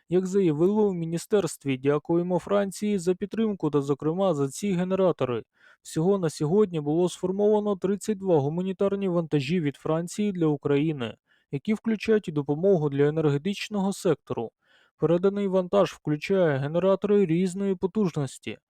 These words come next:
Це обладнання було придбане у Франції та доставлене в Україну за допомогою механізму цивільного захисту Європейського Союзу.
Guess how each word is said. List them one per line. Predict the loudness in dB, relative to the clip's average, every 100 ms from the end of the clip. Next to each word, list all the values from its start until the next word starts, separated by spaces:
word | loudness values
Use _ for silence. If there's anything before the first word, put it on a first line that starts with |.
| _ _ -12
Це | 2 4
обладнання | 4 2 2 2 -2 -2
було | 0 2 2
придбане | 2 -2 0 0 0
у | 0
Франції | 0 0 0 -4 -4
та | -2 -2
доставлене | -2 0 2 2 2
в | 2 0
Україну | 2 2 2 0 0 0
за | -2
допомогою | -4 -4 2 4 4 2
механізму | 0 -2 -2 -4 -4 -4 -4
цивільного | -4 -4 -2 -2 0
захисту | 0 0 0 -2 -2 0
Європейського | 0 2 0 0 -2 0 0 0
Союзу. | 2 2 2 0 -4